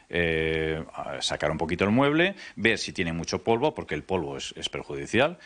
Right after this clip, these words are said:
limpiarlo un poco y comprobar que todas las clavijas están bien apretadas en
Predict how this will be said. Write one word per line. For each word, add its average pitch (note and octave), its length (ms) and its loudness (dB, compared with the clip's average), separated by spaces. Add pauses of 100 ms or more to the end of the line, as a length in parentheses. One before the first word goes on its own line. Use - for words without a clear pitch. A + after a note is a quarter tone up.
(200)
limpiarlo E2 420 0
un G2 80 0
poco D3+ 360 2
y A#2 80 -4
comprobar A#2+ 400 4
que B2+ 120 -2
todas D3+ 340 2
las D3 140 -2
clavijas C3+ 400 0
están A2 340 0
bien G2+ 400 0
apretadas F#2+ 640 -4
en G#2 260 0